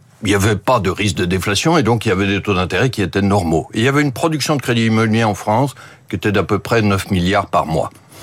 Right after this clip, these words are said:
Après deux mille quinze, on a ce risque de déflation et effectivement, nous avons des taux d'intérêt exceptionnellement bas.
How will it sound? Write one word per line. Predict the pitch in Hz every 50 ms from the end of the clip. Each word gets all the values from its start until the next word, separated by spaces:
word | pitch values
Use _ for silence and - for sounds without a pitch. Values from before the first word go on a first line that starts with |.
| - - - - - - - - -
Après | - 104 - - 156 147
deux | 139 117
mille | 101 85 85 -
quinze, | - 113 156 190 185 -
on | 110 101 98 95
a | 92
ce | - -
risque | 101 90 110 95 85
de | 85 82
déflation | 80 85 85 - - - - - 170 202 190
et | 104
effectivement, | 87 82 - 98 78 - - 80 107 143
nous | 147 123 113 98
avons | 104 104 113 117
des | 107 95 87
taux | - 107 98
d'intérêt | 92 92 87 - 101 95 139 156 165 - -
exceptionnellement | 123 107 - 110 101 - - 113 104 95 92 95 90
bas. | 80 73 71 -